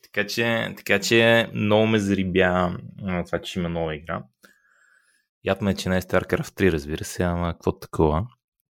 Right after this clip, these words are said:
И това да ти разказа за динамиките също звучи много добре, понеже на мен StarCraft ми е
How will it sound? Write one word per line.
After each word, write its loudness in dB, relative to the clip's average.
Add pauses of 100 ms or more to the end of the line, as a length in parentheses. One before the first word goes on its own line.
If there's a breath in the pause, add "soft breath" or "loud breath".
(640)
И 0
това 2
да 4
ти -12
разказа 2
за -8
динамиките 2
също -4
звучи -2
много 2
добре, -2
понеже 2
на 2
мен 2
StarCraft -4
ми 4
е 2